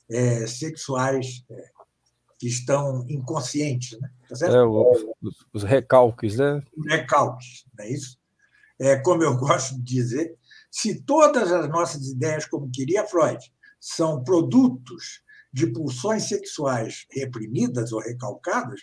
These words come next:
Speaker 1: então a própria doutrina de Freud, de Freud o é, tá certo? <laughs> Ou seja, e, e é isso mesmo, né?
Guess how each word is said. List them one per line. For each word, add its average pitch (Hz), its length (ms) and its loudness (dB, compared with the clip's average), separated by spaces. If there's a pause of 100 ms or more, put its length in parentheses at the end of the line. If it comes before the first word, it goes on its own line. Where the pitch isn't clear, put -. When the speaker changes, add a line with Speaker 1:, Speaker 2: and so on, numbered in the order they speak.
(320)
Speaker 1:
então 226 300 0
a 202 100 2
própria 240 360 2
doutrina 180 460 0
de 156 220 -6
Freud, 165 320 -6 (120)
de 123 160 -4
Freud 123 400 -4
o 294 120 -2
é, - 100 -8 (400)
tá 120 120 -6
certo? 131 280 -4 (140)
<laughs> 127 160 -8
Ou - 140 -4
seja, 123 360 -4 (640)
e, 117 320 -4 (1040)
e 165 140 4
é 269 80 12
isso 254 300 6
mesmo, - 400 6
né? 294 100 -6